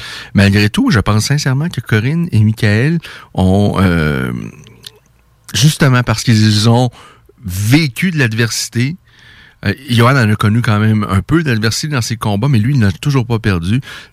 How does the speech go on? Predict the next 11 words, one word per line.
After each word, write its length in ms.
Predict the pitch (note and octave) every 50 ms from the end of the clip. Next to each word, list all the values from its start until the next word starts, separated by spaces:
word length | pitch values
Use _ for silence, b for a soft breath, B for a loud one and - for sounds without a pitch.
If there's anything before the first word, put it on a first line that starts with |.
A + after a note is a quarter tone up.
| - -
Euh, 540 | - F2+ E2 B1 A#1+ C2+ C#2+ C#2+ E2+ F#2+ F2 - - -
Corinne 380 | - - B2 A2+ A2+ C#3+ D3 C3
et 40 | A2+
Michael, 580 | G#2+ G#2+ G2+ - A2 G2 F#2+ G2+ G#2 A2+ A#2
bon, 120 | - F#2+ F2+
d'abord, 320 | F2+ F2+ F2+ G2 F#2+ F#2
Michael 300 | F#2+ E2+ - G2+ G2 F#2+
a 20 |
beaucoup 220 | F2 E2 E2+ - -
plus 160 | - G2+ F#2
d'expérience. 760 | F2+ E2+ - - - - F#2+ G2+ G#2+ A2 A2+ A2+ G#2 - -